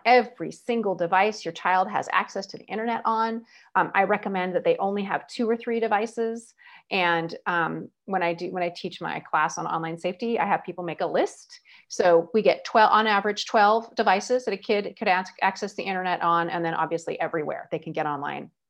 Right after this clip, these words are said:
everywhere. So, um, so people don't know what the difference is. So monitoring is observing. So you, with monitoring, you can see every place they're going.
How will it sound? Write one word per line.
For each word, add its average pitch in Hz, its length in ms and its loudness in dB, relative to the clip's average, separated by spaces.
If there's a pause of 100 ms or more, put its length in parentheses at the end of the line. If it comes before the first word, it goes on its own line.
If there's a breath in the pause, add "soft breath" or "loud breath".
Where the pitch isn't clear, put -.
(120)
everywhere. 156 440 -8
So, 170 440 2 (400 loud breath)
um, 165 480 0 (500 soft breath)
so 202 380 2 (140)
people 262 220 2
don't 196 240 2
know 170 160 2
what 170 120 2
the 170 80 -6
difference 170 380 -4
is. 208 300 0
So 196 140 2
monitoring 233 720 0
is 190 500 -2
observing. 175 640 0 (120)
So 170 480 4
you, 196 160 0
with 190 140 -12
monitoring, 233 480 2
you 220 80 0
can 220 160 -4
see - 320 -6
every 208 220 2
place - 240 -4
they're - 100 -2
going. - 240 -4